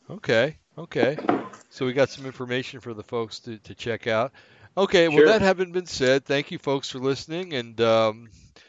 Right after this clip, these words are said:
Speaker 1: I know that we're gonna be getting together again soon, uh, all of us, and, uh, and until that happens, uh, folks, have a good week.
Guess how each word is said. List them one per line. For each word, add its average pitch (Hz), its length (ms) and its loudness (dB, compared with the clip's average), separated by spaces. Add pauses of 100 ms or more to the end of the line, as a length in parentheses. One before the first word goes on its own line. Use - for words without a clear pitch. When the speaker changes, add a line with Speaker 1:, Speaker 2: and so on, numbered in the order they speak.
(340)
Speaker 1:
I 117 220 -2
know 123 160 -2
that 123 100 -6
we're 120 140 -10
gonna 117 160 -8
be 113 120 -8
getting 113 280 -4
together 110 380 -4
again 107 260 -8
soon, 113 420 -12 (200)
uh, 104 120 -8
all 107 220 -4
of 104 100 -8
us, 120 300 -8
and, 101 260 -12
uh, 101 340 -4 (600)
and 104 240 -10
until 113 260 -8
that 107 180 0
happens, 113 600 -4
uh, 104 340 0 (140)
folks, 123 320 -6
have 120 140 -6
a 120 60 -12
good 107 180 -10
week. 117 340 -8